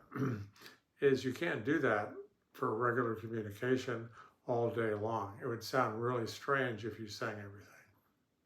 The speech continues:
So let's take a look at, uh, how this works.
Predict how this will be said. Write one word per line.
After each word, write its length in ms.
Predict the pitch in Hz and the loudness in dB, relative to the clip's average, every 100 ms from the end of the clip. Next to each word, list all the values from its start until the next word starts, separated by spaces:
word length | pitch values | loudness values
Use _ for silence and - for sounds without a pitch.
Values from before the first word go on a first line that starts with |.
| _ _ - - - - | _ _ -20 -20 -20 -18
So 240 | - 147 | 2 4
let's 200 | 117 147 | 6 4
take 220 | - 180 139 | 2 2 4
a 40 | |
look 260 | 123 139 131 | 4 4 2
at, 240 | 110 110 - - - - - - - - - | 2 0 -6 -16 -20 -20 -20 -20 -20 -14 -4
uh, 260 | 123 113 110 | 0 0 2
how 240 | - 127 | 6 6
this 280 | 123 107 - - | 6 0 -4 2
works. 400 | 139 110 - | 4 4 0